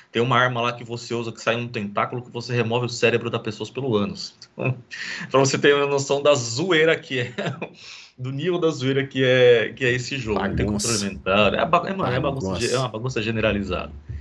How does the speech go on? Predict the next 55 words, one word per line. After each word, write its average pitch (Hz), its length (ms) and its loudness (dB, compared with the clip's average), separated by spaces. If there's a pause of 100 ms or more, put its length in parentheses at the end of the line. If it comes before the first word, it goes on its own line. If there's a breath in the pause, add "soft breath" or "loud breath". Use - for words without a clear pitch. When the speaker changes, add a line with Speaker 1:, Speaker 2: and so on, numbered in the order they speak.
(260 loud breath)
Speaker 1:
Eu 95 120 4
acho 101 140 4
que - 80 0
do 117 180 0
nível 131 520 4
da 120 240 6
zoeira 120 320 0
desse 113 180 -8
jogo, 113 220 -6
ele 123 80 -6
só 123 160 -2
perde 139 400 2
pro 135 120 -14
Sunset 123 480 -6
Overdrive. 92 460 -8 (560 soft breath)
É, 82 160 -12
que 78 140 -10
ele 87 100 -6
não, 87 140 -6
entendeu? 85 420 -6 (140)
Ele 92 80 -2
não 95 80 -2
tem 107 140 6
esse, 101 180 -2
tanto 101 240 0
esse 104 160 -4
humor 104 240 4
ácido, 101 300 0
ele 95 80 0
é - 20 -4
mais 92 180 -4
pra, 92 220 -2
pra 95 140 -4
zoeira 92 260 -2
mesmo, 92 240 -2
mas 101 200 0
ele 98 200 4
é, 95 80 -2 (400 loud breath)
então 120 340 2
vale 127 180 4
a 135 40 0
pena 135 160 -2
o - 20 -8
pessoal 117 380 -2
tá 120 200 2
no 156 100 -2
Game 135 220 -4
Pass, 123 600 2
tá? 113 200 -2
Uma 127 60 -2
delicinha 135 480 -4
de 123 120 -4
jogo, 135 520 2 (320 loud breath)
é - 60 -10
bonitinho, 123 680 0